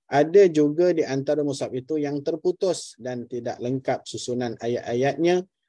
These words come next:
atau surah-surahnya. Tapi para sahabat tahu, ya, ha, sebab mereka hafal, ya, ha, walaupun tak sempurna pada catatannya, tapi pada hafazan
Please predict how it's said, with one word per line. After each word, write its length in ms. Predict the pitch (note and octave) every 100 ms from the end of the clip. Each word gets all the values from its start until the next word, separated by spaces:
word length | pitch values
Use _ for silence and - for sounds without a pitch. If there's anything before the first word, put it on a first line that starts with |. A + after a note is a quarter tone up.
| _
atau 560 | A#2 B2 A#2+ B2 A2+ G#2
surah-surahnya. 880 | - A#2 G#2 - A2 G#2 G#2 F#2+
Tapi 240 | G2 A#2 D#3
para 160 | D3 C3
sahabat 320 | B2+ B2 D3 C#3+
tahu, 400 | F3+ F3+ D3+ B2+ - _ _ _
ya, 240 | B2+ D#3 G#3
ha, 260 | - G#2+ G#2 G#2 G2+ G2+ G#2 -
sebab 240 | C3 B2
mereka 320 | B2+ C3 C3
hafal, 480 | D#3+ F#3+ C#3 C3 B2+ C3 _ _ _ _ -
ya, 240 | C#3+ G3
ha, 320 | - G#2+ G#2
walaupun 400 | G#2+ B2 C3 C#3+
tak 160 | C#3 -
sempurna 480 | B2+ B2 C#3 D3 C3+
pada 240 | B2 B2
catatannya, 720 | B2+ A#2 A#2+ - A#2 A2+ D3
tapi 240 | G#2+ A#2+ C3
pada 240 | B2 A#2 A2
hafazan 480 | - G#2+ G#2+ B2